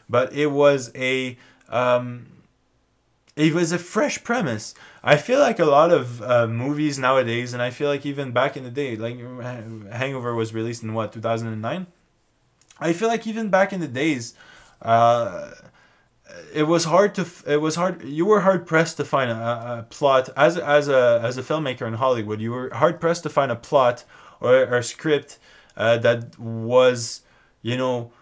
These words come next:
uh, that, that, that didn't resemble something else that had been done before. I feel like everything has already pretty much been done, and we're pretty much, like, circling around, uh, you know, s-,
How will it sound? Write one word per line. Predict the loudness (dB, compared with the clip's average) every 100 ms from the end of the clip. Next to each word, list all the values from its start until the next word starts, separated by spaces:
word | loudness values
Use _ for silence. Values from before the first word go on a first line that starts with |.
| _ _ _
uh, | -2 0
that, | 2 -2 -2 -6
that, | -6 -2
that | -2
didn't | 0 -2
resemble | 0 0 0 0 0 -2
something | -2 -4 -4 -10 -4
else | 0 0 0
that | -2
had | 0 -2 -2
been | -6 -6 -2
done | -2 -2 -4
before. | -8 -4 -2 -2 -8 _ _
I | -4
feel | 0 0
like | 0 0
everything | 0 0 -2 -4
has | -4 -2
already | -2 -2 -6
pretty | -8 -6 -4
much | -2 -2 -2
been | -6 -2
done, | -2 -2 -6
and | -6 -6
we're | -6
pretty | -6 -6
much, | -6 -6
like, | -8
circling | -6 -8 -8 -8 -8
around, | -6 -6 -8 -12 -20 _ _
uh, | -6 -4 -2 -4 -6 -8 -14 -20 -20 -20 -20 -20 -20 -16
you | -8 -4
know, | -4
s-, | -6